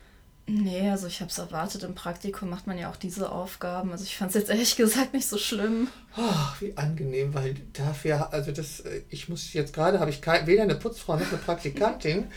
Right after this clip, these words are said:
Speaker 1: <laughs>
Speaker 2: und ich muss das alles gerade selber machen und es nervt mich unglaublich, weil ich natürlich tausend Sachen im Kopf hab, die ich machen muss.
Speaker 1: Mhm.
Speaker 2: Neue Ideen für Podcast entwickeln oder ich hab gleich ein Shooting, auf das ich mich gerne vorbereiten würde.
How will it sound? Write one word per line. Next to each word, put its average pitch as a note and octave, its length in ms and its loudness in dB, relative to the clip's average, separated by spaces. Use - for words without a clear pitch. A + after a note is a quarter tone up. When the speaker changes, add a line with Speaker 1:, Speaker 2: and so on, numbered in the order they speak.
Speaker 1:
<laughs> - 240 -12
Speaker 2:
und D#3+ 100 0
ich D3+ 120 -8
muss G3 120 2
das E3+ 140 0
alles D#3+ 300 0
gerade D3 240 6
selber D3+ 280 8
machen C#3 260 2
und C3+ 120 0
es - 180 -6
nervt C3 380 0
mich C3+ 160 0
unglaublich, C#3 560 2
weil C#3 140 4
ich C#3 120 0
natürlich C#3 440 0
tausend G3+ 380 -2
Sachen D3 280 0
im D3+ 160 -6
Kopf - 240 -8
hab, C#3+ 160 -4
die - 80 -10
ich - 140 -14
machen D3 300 -2
muss. E3 220 -2
Speaker 1:
Mhm. A#3 160 -4
Speaker 2:
Neue C3+ 300 4
Ideen C3+ 260 4
für C3+ 140 0
Podcast C#3 580 2
entwickeln A#2+ 540 -4
oder - 180 -6
ich - 120 -10
hab C#3 140 -10
gleich - 180 -4
ein A#2+ 100 -6
Shooting, D3+ 440 -4
auf C3+ 120 -8
das C3 180 -6
ich - 100 -12
mich C3+ 160 -8
gerne C3 220 -4
vorbereiten C3 640 -2
würde. C3 320 -6